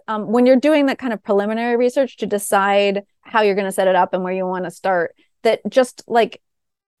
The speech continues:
think about the person whose advice you're taking. So the reason that I keep codicilling what I say is that my perspective is very much my perste-,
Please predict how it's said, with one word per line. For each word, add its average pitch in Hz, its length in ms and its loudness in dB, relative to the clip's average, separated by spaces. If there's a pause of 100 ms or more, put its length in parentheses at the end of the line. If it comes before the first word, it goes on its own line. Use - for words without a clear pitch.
(120)
think 254 180 2
about 254 260 2
the 247 60 -2
person 233 340 0
whose 214 260 0
advice 180 520 -2
you're 180 140 -6
taking. 185 500 -2
So 208 160 -2
the 202 140 0
reason 269 320 2
that 226 120 -8
I 214 120 -4
keep - 260 -6
codicilling 208 720 0
what 180 160 -2
I 185 140 0
say 196 460 2 (100)
is 185 160 -4
that 190 160 -4 (100)
my 202 220 -2
perspective 202 600 -4
is 185 140 -4
very 175 240 -2
much 165 240 -8
my 170 220 -2
perste-, - 420 -4